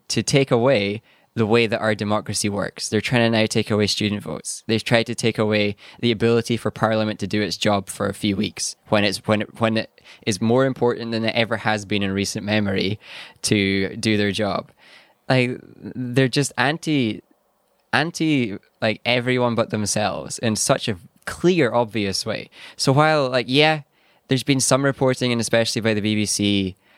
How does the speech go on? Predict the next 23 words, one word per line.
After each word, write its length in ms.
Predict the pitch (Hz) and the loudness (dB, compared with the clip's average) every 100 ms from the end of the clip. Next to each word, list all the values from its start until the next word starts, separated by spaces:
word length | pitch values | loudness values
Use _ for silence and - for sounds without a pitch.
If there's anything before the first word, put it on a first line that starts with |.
| _ _ - | _ _ 0
uh, 40 | |
in 280 | 104 104 107 | 0 0 0
terms 220 | 113 104 | 0 -2
of 100 | 104 | -2
people 300 | - 110 113 | -4 0 0
who 100 | 107 | 2
used 300 | 101 101 - | 2 0 0
to 60 | 104 | 0
just 180 | 98 - | -2 -4
exclusively 840 | 110 - - 107 104 107 101 107 | -6 -4 0 0 0 -2 0 0
report 480 | 104 107 - 104 104 | 0 -4 -2 -2 -2
on 160 | 107 104 | -2 -4
things 280 | 120 107 95 | -2 -2 -2
that 80 | |
were 80 | 104 | -4
good 180 | 101 104 | -2 -2
for 160 | - 110 | -2 -2
the 100 | 98 | -2
Conservatives, 600 | 117 107 110 113 120 110 | -4 0 0 0 0 -2
there's 140 | 101 | -4
been 200 | 90 104 | -4 -2
mixed 240 | 98 104 - | 0 -2 -2
reporting. 540 | 113 123 123 135 131 | -2 0 0 0 -4